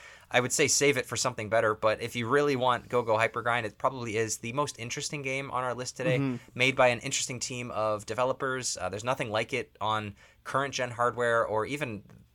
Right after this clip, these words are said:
Speaker 1: the GameCube hardware, really, other than maybe something like Cell Damage.
Speaker 2: Yeah.
Speaker 1: Uh, there's really nothing anywhere close to that. So i-, it's, it's a neat,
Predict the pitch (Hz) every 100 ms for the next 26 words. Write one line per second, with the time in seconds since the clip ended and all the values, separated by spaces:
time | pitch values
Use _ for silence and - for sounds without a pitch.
0 | _ - 120 160 170 95 104 95 98 95
1 | 123 101 117 175 170 120 127 110 135 123
2 | 92 - - 117 123 131 131 131 - -
3 | 117 131 110 110 110 131 143 117 127 120
4 | 110 - 117 120 107 95 - 120 - 98
5 | 92 - - 117 113 113 107 85 101 95
6 | 127 113 - 131 165 -